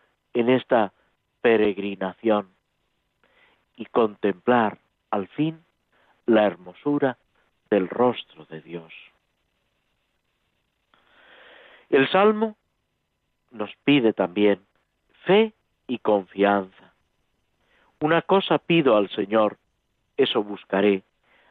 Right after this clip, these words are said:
habitar en la casa del Señor". ¿Cuál es la casa del Señor? Es la Iglesia. Es la presencia de Cristo en nosotros, la inhabitación trinitaria.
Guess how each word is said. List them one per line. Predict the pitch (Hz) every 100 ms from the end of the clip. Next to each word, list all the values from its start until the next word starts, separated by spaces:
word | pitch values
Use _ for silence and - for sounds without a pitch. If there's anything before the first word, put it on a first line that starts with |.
| _
habitar | 147 135 135 190 202 160 113 _ _
en | 143 123
la | 110
casa | - 127 - 104
del | 98 90 -
Señor". | 95 92 101 95 _ _ _ _ _ _ _ _ _ _ _
¿Cuál | 240 240 139
es | 107
la | 98 92
casa | 107 101 95
del | 87 87 -
Señor? | 92 95 95 - _ _ _ _ _ _ _ _ _ _
Es | 110 -
la | 147
Iglesia. | 120 95 147 156 208 180 _ _ _ _ _ _ _ _ _
Es | 160 170 - - _ _
la | 160 139 -
presencia | 135 135 214 220 240
de | 208 180
Cristo | 208 240 - 202
en | 151
nosotros, | 123 - 143 - 120 110 - - - -
la | 160 156
inhabitación | 165 160 156 151 131 185 185 165
trinitaria. | - 135 120 113 123 120 113 113